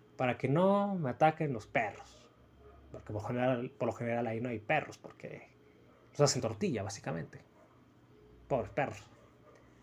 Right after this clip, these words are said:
Entonces, un, de esos días precisamente que me estaban ataque y ataque y ataque los perros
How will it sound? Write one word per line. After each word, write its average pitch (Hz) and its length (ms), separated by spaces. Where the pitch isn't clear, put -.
Entonces, 190 460
un, 214 140
de 208 360
esos 180 280
días 202 200
precisamente 160 640
que - 60
me 120 60
estaban 143 260
ataque 123 640
y 113 140
ataque 117 720
y 110 120
ataque 113 540
los 110 180
perros 127 540